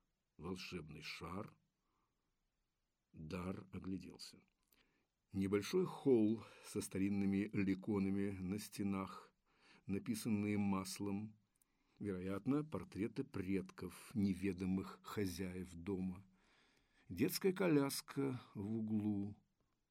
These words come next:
игрушки. Везде толстый слой слежалой пыли, следы. Ага, это следы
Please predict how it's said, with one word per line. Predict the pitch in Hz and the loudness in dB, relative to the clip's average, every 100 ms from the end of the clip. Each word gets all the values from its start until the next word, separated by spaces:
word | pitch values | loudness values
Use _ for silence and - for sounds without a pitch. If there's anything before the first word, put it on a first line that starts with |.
| _ | _
игрушки. | 85 78 80 85 147 - - 120 127 _ _ _ _ _ _ _ | -14 -10 -6 0 0 0 -8 -8 -10 _ _ _ _ _ _ _
Везде | - 98 104 92 85 123 139 127 | -6 0 0 0 0 4 4 2
толстый | - 135 135 - - 117 | 4 4 4 0 0 0
слой | 107 - 110 113 110 101 | 0 0 4 6 6 4
слежалой | 95 - 98 101 95 104 98 92 87 - _ - | 2 -4 -4 -2 0 2 2 0 -2 -8 _ -6
пыли, | 101 107 117 120 120 123 - _ _ _ _ _ _ _ _ _ _ | -2 2 2 2 0 -2 -8 _ _ _ _ _ _ _ _ _ _
следы. | - - 95 95 85 98 101 117 127 127 _ _ _ _ _ _ _ _ _ _ _ _ _ _ | -14 -6 -2 -4 -2 0 2 4 2 -2 _ _ _ _ _ _ _ _ _ _ _ _ _ _
Ага, | 85 104 120 92 78 73 69 65 82 - _ _ _ _ | -10 -8 -6 -6 -8 -10 -14 -16 -20 -20 _ _ _ _
это | 76 76 95 107 | -14 -12 -12 -10
следы | - 135 113 82 87 92 120 127 | -8 -6 -6 -8 -6 -4 -4 -8